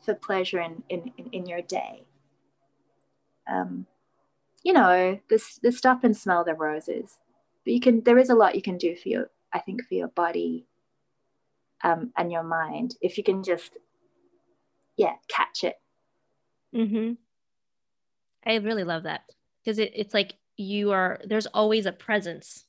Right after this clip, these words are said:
Speaker 2: to be had. It's like you don't need to meditate to be present. You can just be present in whatever it is that you're doing.
Speaker 1: Yeah. It's like my, like Joan Scheck was saying, there are no ideal working conditions.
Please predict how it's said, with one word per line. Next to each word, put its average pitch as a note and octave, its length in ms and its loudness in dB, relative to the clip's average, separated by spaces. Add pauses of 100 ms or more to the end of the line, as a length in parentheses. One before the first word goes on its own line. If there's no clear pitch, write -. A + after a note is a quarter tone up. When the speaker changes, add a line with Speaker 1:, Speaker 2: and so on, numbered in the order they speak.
(120)
Speaker 2:
to G3+ 140 -8
be F3+ 160 -4
had. E3+ 340 -6 (100)
It's - 140 -14
like F#3+ 160 -6
you G3+ 80 4
don't G#3 140 0
need F#3+ 140 -4
to F#3 80 -4
meditate F3+ 560 -4
to - 80 -16
be E3 120 -14
present. G3+ 580 -4
You G3+ 140 -6
can F#3+ 200 -8
just - 480 -12 (640)
be G#3+ 120 -4
present G3+ 400 -2
in F3+ 100 -4
whatever F3 340 -6
it D#3+ 100 -8
is D#3+ 180 -8
that - 120 -16
you're E3 120 -10
doing. - 320 -12 (960)
Speaker 1:
Yeah. F#3+ 320 -4 (640)
It's A3 100 2
like A#3+ 220 6
my, A3+ 340 6 (180)
like F3+ 320 0 (480)
Joan G#3+ 200 2
Scheck A3 180 2
was G#3+ 100 -2
saying, G#3 180 2
there G3 120 4
are G3 160 4
no F3 460 -4
ideal F3 360 2
working D#3+ 360 -4
conditions. D#3 720 -10